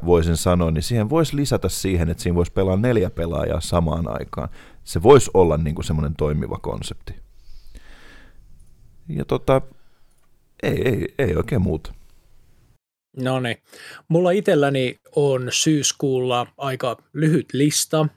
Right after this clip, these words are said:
Speaker 2: Siellä on pari leffaa ja ainoastaan yksi peli.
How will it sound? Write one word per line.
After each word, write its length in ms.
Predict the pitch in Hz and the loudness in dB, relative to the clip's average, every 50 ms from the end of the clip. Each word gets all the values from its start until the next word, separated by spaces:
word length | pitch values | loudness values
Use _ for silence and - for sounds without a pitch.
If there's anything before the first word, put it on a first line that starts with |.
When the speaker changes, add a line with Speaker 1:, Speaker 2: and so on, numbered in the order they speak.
| _ - | _ -8
Speaker 2:
Siellä 260 | - 143 123 113 113 | -6 -4 -4 -4 -4
on 200 | 110 107 104 - _ | -6 -6 -8 -8 _
pari 280 | - 156 151 139 117 123 | -2 0 0 0 0 0
leffaa 580 | 135 131 - - - - 131 127 127 123 113 - _ _ _ - | -2 -4 -4 -8 -8 -4 -4 -2 -2 -2 -4 -6 _ _ _ -6
ja 180 | 139 123 123 120 - _ | -4 -4 -4 -6 -8 _
ainoastaan 520 | - 131 127 127 127 - - 139 127 123 | -8 -6 -6 -6 -6 -6 -4 -4 -2 -2
yksi 240 | 127 127 - - - | -2 -2 -2 -2 -2
peli. 320 | - 131 123 123 117 113 | -2 -2 0 0 -2 -4